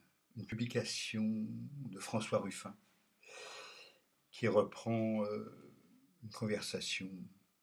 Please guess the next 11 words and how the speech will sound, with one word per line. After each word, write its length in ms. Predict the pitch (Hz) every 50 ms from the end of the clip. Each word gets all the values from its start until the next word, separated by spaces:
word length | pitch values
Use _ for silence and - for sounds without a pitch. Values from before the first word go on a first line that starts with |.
| _ _ -
qu'il 200 | - - 101 92
a 80 | 90
eue 140 | 95 98 101
avec 200 | 92 87 90 87
quelqu'un, 500 | - - 90 - - - - 92 90 87 - - - - _ _ _ _ _ _ _ _ _ _ _ _ _ _ _ _ _ _ _ _ _ _ _ _ _ _ _ _ _ _ _ _ _ _ _ _ _ _ _ _ _ _ _ _ _ _ _ _ _ _ _ _ _ _ _ _ _ _ _ _ _ _ _ _ -
une 160 | 98 92 -
femme 320 | - - - 107 101 98
de 80 | 92 92
service, 680 | - - 110 98 95 90 92 101 95 - - - - -
enfin 160 | - - 90
une, 280 | 92 90 90 90 87